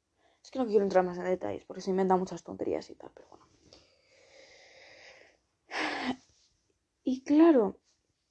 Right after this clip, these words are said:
yo caigo como en la mentira, porque es como la pescadilla que se muerde la cola. Es como, yo no le digo nada cuando me deja sola, porque en su momento se supone que según ella la dejé sola, que ella era la que no quería estar conmigo.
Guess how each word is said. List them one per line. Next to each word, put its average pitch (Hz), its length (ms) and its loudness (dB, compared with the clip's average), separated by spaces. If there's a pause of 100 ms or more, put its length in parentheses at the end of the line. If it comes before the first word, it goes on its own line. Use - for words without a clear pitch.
(180)
yo 285 540 6 (1120)
caigo 285 300 2
como 294 200 4
en 233 60 4
la 226 100 2
mentira, 202 360 2
porque 233 160 -2
es - 60 -12
como 311 280 4 (400)
la 233 100 -4
pescadilla 269 340 4
que 330 60 2
se 294 60 0
muerde 262 280 4
la 226 100 -2
cola. 311 260 4 (240)
Es - 100 -16
como, 214 220 -4 (200)
yo 339 120 8
no 370 60 6
le 254 120 4
digo 214 180 0
nada 415 180 6 (300)
cuando 226 160 -2
me 214 60 0
deja 254 140 -4
sola, 440 320 4 (320)
porque 220 160 -6
en 233 60 -2
su 233 60 -4
momento 254 440 6 (240)
se 240 160 -6
supone 254 400 -2
que - 80 -4
según 220 260 -6
ella 220 200 4
la 185 80 2
dejé 190 200 -6
sola, 254 320 2
que 233 100 0
ella 202 320 4
era 196 180 2
la 190 80 -2
que - 80 -8
no 175 80 -6
quería 180 160 -4
estar 190 180 -14
conmigo. 262 360 -2